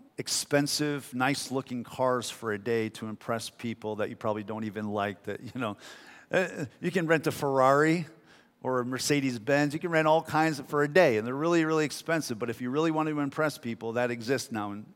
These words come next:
it's kinda like Netflix, the old Netflix, where you kinda get a movie and it'd be sent to you. That's what was going on here. They would have Netflix for gold rings. And they would have all these gold rings on their fingers, and they would enter into the assembly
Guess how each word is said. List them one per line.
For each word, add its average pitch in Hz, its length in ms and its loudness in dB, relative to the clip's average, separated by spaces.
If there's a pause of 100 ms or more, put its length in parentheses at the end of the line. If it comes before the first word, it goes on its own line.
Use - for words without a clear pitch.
(240)
it's - 100 -12
kinda 202 200 8
like 175 140 8
Netflix, 170 500 4
the 135 100 0
old 156 180 2
Netflix, 170 560 2 (320)
where 135 140 -4
you 131 160 -2
kinda 139 340 0
get 143 140 2
a - 20 -4
movie 160 420 0
and 147 80 2
it'd 135 80 -4
be 123 100 -4
sent 151 320 -2
to 156 100 -6
you. 156 200 0 (300)
That's - 180 0
what 175 120 0
was 151 100 -6
going 160 220 4
on 156 180 8
here. 127 160 0
They 127 120 0
would 131 120 0
have 139 160 4
Netflix 151 420 2
for - 180 -8
gold 135 240 -2
rings. 113 520 -8 (320)
And 135 100 -2
they 139 60 2
would 135 80 0
have 139 160 6
all 160 180 8
these 185 220 2
gold 170 240 0
rings 160 200 -2
on 160 100 4
their 151 100 -2
fingers, 131 440 -4 (140)
and 135 160 -2
they 131 80 2
would 127 220 0
enter 165 500 -2
into 156 300 -4
the 135 120 -2
assembly 117 600 -2